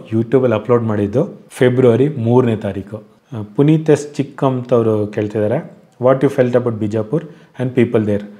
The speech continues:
ಹಾಗೆ ಗಿರೀಶ್ ಪೂಜಾರಿ ಅವರು ಹೇಳಿದ್ದಾರೆ, "ಬಿಜಾಪುರ್ ಎಕ್ಸ್‌ಪೀರಿಯನ್ಸ್ ಬಗ್ಗೆ ಹೇಳಿ" ಅಂತ. ಆ, ಬಿಜಾಪುರ ತುಂಬಾನೇ ಒಳ್ಳೆ ಎಕ್ಸ್‌ಪೀರಿಯನ್ಸ್ ಇತ್ತು, ಅಲ್ಲಿನ ಜನ ಎಲ್ಲ ತುಂಬಾನೇ ಫ್ರೆಂಡ್ಲಿ ಇದ್ರು.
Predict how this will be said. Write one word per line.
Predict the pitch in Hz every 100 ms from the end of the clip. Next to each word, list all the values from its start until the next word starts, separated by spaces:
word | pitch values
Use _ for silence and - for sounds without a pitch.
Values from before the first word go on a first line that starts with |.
| - 147
ಹಾಗೆ | 110 120 113
ಗಿರೀಶ್ | 104 117 131
ಪೂಜಾರಿ | - 123 120 117
ಅವರು | 113 117
ಹೇಳಿದ್ದಾರೆ, | 107 107 107 113
"ಬಿಜಾಪುರ್ | 151 113 107 107 120 117
ಎಕ್ಸ್‌ಪೀರಿಯನ್ಸ್ | 113 - - 113 110 107 -
ಬಗ್ಗೆ | 104 104
ಹೇಳಿ" | 101 101
ಅಂತ. | 98 95 151 - - -
ಆ, | 120
ಬಿಜಾಪುರ | 120 131 151 160 165 156
ತುಂಬಾನೇ | 151 135 135
ಒಳ್ಳೆ | 123 123 117
ಎಕ್ಸ್‌ಪೀರಿಯನ್ಸ್ | 110 - 120 117 113
ಇತ್ತು, | 104 143 156 117
ಅಲ್ಲಿನ | 110 107
ಜನ | 104 107
ಎಲ್ಲ | 107 104
ತುಂಬಾನೇ | 104 104 107
ಫ್ರೆಂಡ್ಲಿ | 101 107 104 104
ಇದ್ರು. | 104 104 151 - -